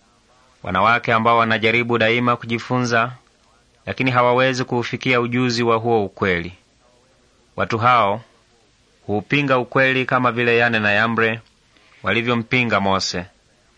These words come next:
lakini hawataweza kuendelea zaidi, kwa maana upumbavu wao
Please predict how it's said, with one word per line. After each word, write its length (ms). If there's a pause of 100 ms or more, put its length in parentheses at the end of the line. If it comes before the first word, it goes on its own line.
(580)
lakini 240
hawataweza 920
kuendelea 520
zaidi, 580 (220)
kwa 140
maana 300
upumbavu 540
wao 440